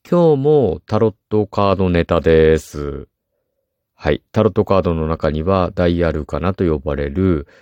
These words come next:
二十二枚の代表的なカードがあります。その中の八番、力のカードを中心に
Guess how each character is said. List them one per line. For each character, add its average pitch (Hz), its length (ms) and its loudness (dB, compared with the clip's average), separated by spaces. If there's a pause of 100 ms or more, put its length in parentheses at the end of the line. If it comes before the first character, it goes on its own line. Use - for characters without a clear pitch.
(220)
二 95 140 -2
十 85 160 -4
二 90 160 -2
枚 92 200 0
の 73 140 -6
代 98 240 0
表 127 160 -6
的 123 240 -6
な 120 140 -2
カ 110 200 -6
ー 98 40 -4
ド 92 120 -4
が 78 100 -4
あ 69 40 -4
り 71 100 -8
ま 69 140 -6
す。 - 280 -16 (480)
そ - 160 -8
の 117 120 0
中 110 300 -2
の 107 320 0
八 - 380 -6
番、 98 260 -2 (540)
力 127 340 -2
の 127 140 -2
カ 120 220 0
ー - 20 2
ド 107 340 2
を 78 120 -2
中 92 280 -4
心 80 460 -6
に 104 340 0